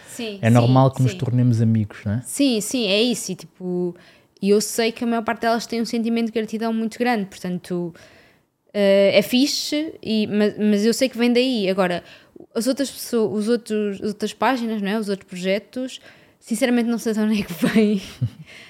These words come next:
Speaker 1: E adoro, é muito fixe.
Speaker 2: Sim. É assim,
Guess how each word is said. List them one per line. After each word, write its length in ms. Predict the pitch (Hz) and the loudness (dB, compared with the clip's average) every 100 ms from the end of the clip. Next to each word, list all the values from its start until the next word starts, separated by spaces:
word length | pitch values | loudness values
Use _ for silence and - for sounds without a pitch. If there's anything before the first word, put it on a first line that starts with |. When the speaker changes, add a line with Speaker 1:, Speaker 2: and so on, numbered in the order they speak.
| - - - | -20 -8 0
Speaker 1:
E 280 | 240 240 | 4 6
adoro, 340 | 247 262 240 185 - _ | 6 4 0 -4 -14 _
é 140 | - 202 | -4 -2
muito 240 | 208 214 | 0 -2
fixe. 480 | - 208 185 - - | -6 -8 -8 -12 -14
Speaker 2:
Sim. 260 | - 107 110 - - - - | -8 -6 -6 -12 -18 -10 -4
É 60 | |
assim, 200 | - 143 | -2 2